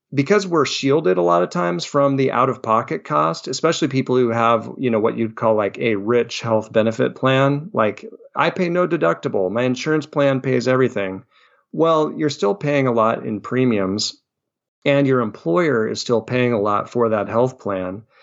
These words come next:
And if you're overpaying or even your insurance plan is overpaying,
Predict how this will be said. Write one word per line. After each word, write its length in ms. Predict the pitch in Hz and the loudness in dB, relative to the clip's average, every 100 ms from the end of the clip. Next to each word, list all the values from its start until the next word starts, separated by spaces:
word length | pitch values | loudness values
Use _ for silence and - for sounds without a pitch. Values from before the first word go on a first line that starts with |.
| - - _ | -20 -20 _
And 140 | 156 160 | 0 0
if 120 | 151 | 0
you're 280 | 190 214 143 | -2 0 0
overpaying 760 | 151 156 - 123 120 123 135 | 0 0 -2 0 0 0 0
or 180 | 147 131 | 0 -2
even 280 | 120 127 131 | 0 2 2
your 140 | 120 | 2
insurance 540 | 107 104 - 151 151 139 | 0 -4 0 2 2 -2
plan 360 | - 120 113 | -2 2 2
is 120 | 113 110 | 2 0
overpaying, 880 | 101 101 - 160 156 113 98 110 | 0 -2 -4 0 2 2 -2 -8